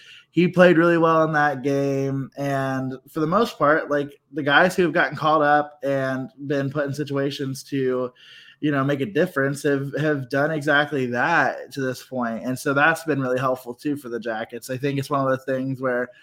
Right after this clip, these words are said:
you're calling up guys that have something to prove, right? And, and they're doing it. And so that's, that's really exciting if you're a Jackets fan. And, uh, I, you know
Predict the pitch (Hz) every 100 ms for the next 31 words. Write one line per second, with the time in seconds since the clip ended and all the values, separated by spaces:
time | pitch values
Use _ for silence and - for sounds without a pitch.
0 | _ - 139 151 156 151 143 135 131 131
1 | 139 135 135 139 143 139 127 123 143 139
2 | 127 117 120 123 127 117 127 123 117 127
3 | 127 127 123 127 127 117 113 110 123 -
4 | 131 120 135 131 - - _ _ _ _
5 | 185 196 180 175 147 135 135 123 117 113
6 | 113 113 117 123 117 117 117 113 - 120
7 | 123 123 113 113 117 117 117 113 - 120
8 | 127 127 127 123 - _ _ 135 127 123
9 | 127 139